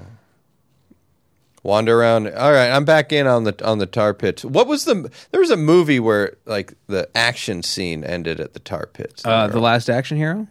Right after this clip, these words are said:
Speaker 1: That was it?
Speaker 2: I believe so.
Speaker 1: Yeah, I think you're right. I need to rewatch that movie. All
Speaker 2: Uh,
Speaker 1: right.
Speaker 2: anyway, so Gerbang's not on the right track. I don't know how you're gonna close this thing. First of all,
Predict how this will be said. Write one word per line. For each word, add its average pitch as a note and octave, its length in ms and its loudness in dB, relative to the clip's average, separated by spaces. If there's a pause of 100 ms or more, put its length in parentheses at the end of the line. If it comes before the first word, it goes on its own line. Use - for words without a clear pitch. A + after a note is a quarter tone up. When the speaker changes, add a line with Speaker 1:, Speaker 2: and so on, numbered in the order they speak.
Speaker 1:
That B2 180 4
was A#2 140 0
it? C#3+ 300 2 (220)
Speaker 2:
I B2+ 80 -6
believe C3+ 260 -6
so. - 280 -4
Speaker 1:
Yeah, G2+ 200 2
I G2 40 2
think G2 240 -6
you're G2 120 -2
right. F#2+ 320 0
I G2 60 -2
need G2 160 -2
to G2 60 -10
rewatch F#2 420 -2
that F2 160 -4
movie. F2 340 -8 (880)
All G3+ 80 -2
Speaker 2:
Uh, D3 220 0
Speaker 1:
right. - 80 -14 (240)
Speaker 2:
anyway, G#2 320 -8
so A#2+ 280 0
Gerbang's D3 680 0
not D3 160 2
on D3+ 60 0
the C#3 80 0
right B2 200 2
track. A2+ 300 -4
I C3+ 60 -2
don't - 100 -2
know D#3 60 0
how C3+ 60 2
you're B2 140 0
gonna A2 140 -4
close B2 300 -2
this G#2 200 -8
thing. G2+ 220 -8
First E3+ 320 -2
of D3 80 0
all, A#2+ 180 0